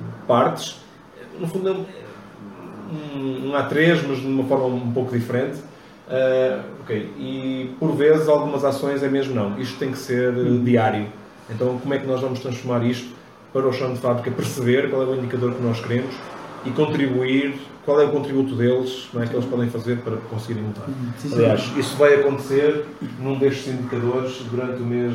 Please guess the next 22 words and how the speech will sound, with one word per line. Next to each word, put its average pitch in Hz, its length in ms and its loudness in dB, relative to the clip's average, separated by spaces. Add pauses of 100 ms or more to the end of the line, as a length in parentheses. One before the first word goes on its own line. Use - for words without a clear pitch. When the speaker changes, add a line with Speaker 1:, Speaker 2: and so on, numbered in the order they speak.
Speaker 1:
de 113 180 -2
junho, 120 360 2 (480)
eh, 113 280 2
vai 120 120 4
ser 120 120 0
desdobrado 110 580 2
para 107 200 0
Speaker 2:
Uhum. 139 120 2
Speaker 1:
o - 40 2
chão 113 160 -4
de 107 80 -4
fábrica, 98 360 -6 (160)
que 107 600 -12
é 110 160 0
a 104 40 -2
forma 101 340 -4
de, 101 60 -8
de 98 440 -10
levar 98 160 -10
para 110 100 -10
o - 20 -10
sítio. - 220 -14